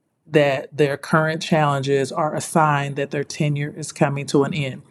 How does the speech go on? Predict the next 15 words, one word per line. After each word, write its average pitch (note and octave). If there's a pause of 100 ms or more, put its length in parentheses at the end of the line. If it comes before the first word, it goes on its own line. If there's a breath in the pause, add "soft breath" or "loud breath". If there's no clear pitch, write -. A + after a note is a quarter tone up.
(580 loud breath)
Well, D#3
let F3+
me G#3+
start D3+
with D3
question D#3
number D3
one. C#3 (680 soft breath)
Now, D3+
question F#3
number F#3+
one D#3 (160)
has D3+
several E3+
sub-questions. D3